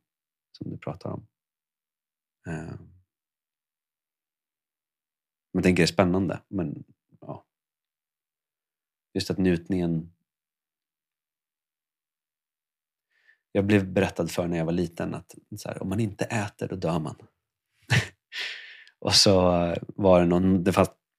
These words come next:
det är den här berättelsen om att man kunde bara, man, man kan inte äta i så och så många veckor och man kan inte, man, man måste dricka inom, efter så och så många dagar annars så,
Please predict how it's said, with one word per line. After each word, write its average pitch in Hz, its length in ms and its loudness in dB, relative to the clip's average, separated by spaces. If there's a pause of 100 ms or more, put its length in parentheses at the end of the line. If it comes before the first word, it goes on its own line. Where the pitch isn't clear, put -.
(320)
det 104 120 0
är 98 40 4
den 92 100 0
här 85 340 0
berättelsen 98 480 0
om 90 120 -2
att 85 140 -4
man 90 140 -4
kunde 87 160 -2
bara, 82 220 2 (100)
man, 101 320 -2
man 98 100 -2
kan 110 120 2
inte 98 200 2
äta 90 180 -4
i 87 40 -2
så - 140 -4
och 85 80 -4
så - 100 -8
många 85 160 -6
veckor 98 360 -4
och 90 100 0
man 90 120 -2
kan 87 140 -4
inte, 80 360 -6
man, - 360 -4
man 98 120 -2
måste 90 200 -2
dricka 90 400 -2
inom, 78 160 -4
efter - 220 -4
så - 140 -4
och 85 60 -4
så - 100 -8
många 82 140 -4
dagar 82 240 2
annars 71 300 0
så, - 160 -8